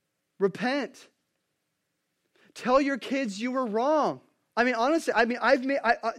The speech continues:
you know, my wife and I have had conversations, and, and, and I wasn't the nicest to my wife. And I've had to tell the kids, "Hey, you know what? Daddy wasn't super nice there. The tone that I was speaking in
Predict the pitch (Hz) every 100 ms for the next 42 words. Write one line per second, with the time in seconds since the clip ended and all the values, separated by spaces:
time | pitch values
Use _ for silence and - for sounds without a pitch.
0 | 196 - 214 240 294 311 - _ _ -
1 | 214 269 285 285 285 285 277 254 269 269
2 | - 311 285 247 180 165 - 214 214 220
3 | 220 - 208 208 226 208 208 233 254 233
4 | 202 226 240 220 262 247 240 294 247 185
5 | _ _ _ _ _ _ _ _ _ _
6 | _ _ - 226 254 214 - 240 247 226
7 | - 269 226 - 240 220 214 254 262 180
8 | 196 240 214 214 202 240 214 220 262 -
9 | 156 135 _ _ _ _ _ _ _ _
10 | _ _ - 185 - 202 196 226 226 220
11 | 190 - 180 175 214 214 233